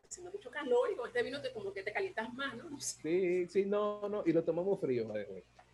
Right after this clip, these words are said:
Speaker 2: Pero
Speaker 1: No, lo
Speaker 2: sí,
Speaker 1: estaban
Speaker 2: o
Speaker 1: tomando
Speaker 2: sea,
Speaker 1: caliente, yo lo vi que estaban tomando
Speaker 2: sí.
Speaker 1: caliente, que lo tenían ahí puesto, y yo decía, pero
Speaker 2: Sí,
Speaker 1: hace calor,
Speaker 2: sí,
Speaker 1: Dios mío,
Speaker 2: sí,
Speaker 1: tomamos
Speaker 2: sí.
Speaker 1: frío.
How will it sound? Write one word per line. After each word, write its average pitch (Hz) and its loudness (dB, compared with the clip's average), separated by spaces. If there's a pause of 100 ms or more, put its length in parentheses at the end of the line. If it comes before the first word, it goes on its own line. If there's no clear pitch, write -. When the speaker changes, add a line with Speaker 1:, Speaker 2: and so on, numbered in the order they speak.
(180)
Speaker 2:
Pero 226 10
Speaker 1:
No, 262 12
lo 277 8
Speaker 2:
sí, - 10
Speaker 1:
estaban - 10
Speaker 2:
o - 12
Speaker 1:
tomando - 8
Speaker 2:
sea, - 8
Speaker 1:
caliente, 226 4
yo 202 4
lo 214 6
vi 220 6
que - 2
estaban 285 -2
tomando 294 0
Speaker 2:
sí. 285 0
Speaker 1:
caliente, 254 -2
que 277 2
lo 240 4
tenían 226 2
ahí 269 -2
puesto, 233 -6
y 208 0
yo 196 -2
decía, - -10
pero 127 2
Speaker 2:
Sí, 127 4
Speaker 1:
hace - -2
calor, 117 0
Speaker 2:
sí, - 0
Speaker 1:
Dios - 0 (200)
mío, - -20
Speaker 2:
sí, - -20
Speaker 1:
tomamos 123 2
Speaker 2:
sí. - -14
Speaker 1:
frío. - 0